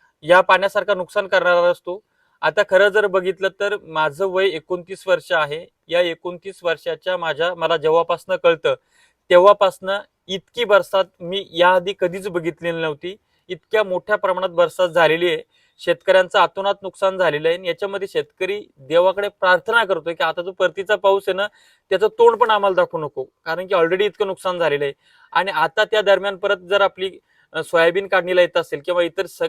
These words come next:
खरीप सीझनमधले पिकं काढणीला येत असतील आणि त्याच जर दरम्यान तो धुमाकूळ घालणार असेल तर प्रचंड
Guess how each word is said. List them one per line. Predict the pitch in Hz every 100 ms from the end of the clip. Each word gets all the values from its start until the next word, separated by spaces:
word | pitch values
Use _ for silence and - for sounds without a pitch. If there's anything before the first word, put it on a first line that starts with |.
| -
खरीप | 156 180
सीझनमधले | 160 170 175 170
पिकं | 180 175 185
काढणीला | 170 170 175
येत | 175
असतील | 175 - 180
आणि | 175
त्याच | 180 185
जर | 165 175 175 _ _ _ -
दरम्यान | 160 170 190 196 _ _ _ 175
तो |
धुमाकूळ | 170 165 160 190
घालणार | 175 160 165 160
असेल | 151 147 165
तर | 165
प्रचंड | _ - - - 214